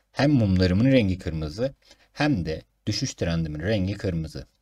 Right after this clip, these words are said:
Yani tam şu nokta short işleme gire-, girmek için güzel bir nokta gibi görünüyor arkadaşlar. Burada da işleme girdiğimizde şu şekilde aşağılara doğru yüzde dokuz gibi karları görebilmemiz mümkün.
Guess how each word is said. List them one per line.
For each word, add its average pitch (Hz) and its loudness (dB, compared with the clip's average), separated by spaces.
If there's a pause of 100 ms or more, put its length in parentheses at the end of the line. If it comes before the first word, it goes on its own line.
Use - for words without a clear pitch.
(160)
Yani 95 -4
tam 139 -2
şu 120 -6
nokta - -6 (560)
short 165 2
işleme 80 -4
gire-, 85 0 (120)
girmek 98 -2
için 139 -8 (380)
güzel 135 6
bir 87 -2
nokta 98 -4
gibi 82 -4
görünüyor 95 2
arkadaşlar. 76 -4 (400)
Burada 160 4
da 90 -2
işleme 95 -6
girdiğimizde 87 -6 (680)
şu - -10
şekilde 82 -6
aşağılara 92 -2
doğru 85 -8 (600)
yüzde 107 -4
dokuz 113 -4
gibi 87 -6
karları 82 -6
görebilmemiz 87 -4
mümkün. 90 -6